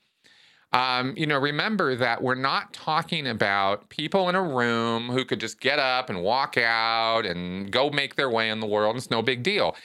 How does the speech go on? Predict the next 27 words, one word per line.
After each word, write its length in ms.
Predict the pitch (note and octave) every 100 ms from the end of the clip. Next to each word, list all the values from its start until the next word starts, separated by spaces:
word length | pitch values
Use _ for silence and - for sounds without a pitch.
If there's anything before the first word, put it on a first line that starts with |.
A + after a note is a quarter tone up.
| - _
There 140 | D3
happens 460 | C#3 F3 G3 F#3+ -
to 100 | D3+
be 300 | C#3 B2+ B2+
a 80 | A#2
psychopath 720 | - G#3 A3+ G#3+ D3+ G#2+ -
at 80 | G2+
the 80 | G#2
door 400 | G2+ E2+ G1+ - _ _ _ _ _ _ - C#3
who 200 | F#3 F3+
is 160 | E3 -
actively 580 | F3+ F#3+ - D3+ D3 D3+
preventing 720 | - D3 C#3 F#3 F#3 F3 C3+
them 180 | C3 C3
from 320 | C#3+ C3 A#2
leaving, 460 | E3+ G3 B2+ G2 A2
and 140 | B2+
he 260 | C#3 F3+ F#3
happens 440 | F3 D#3 D#3 D3
to 100 | -
have 400 | C#3 E3+ D#3+ C3+
a 40 | C3
little 260 | C3+ D3+ -
army 420 | D#3 F3 E3+ C#3+
of 160 | B2
young 400 | A#2 C3 D3 E3
people 560 | - E3 F#3 A2 F2+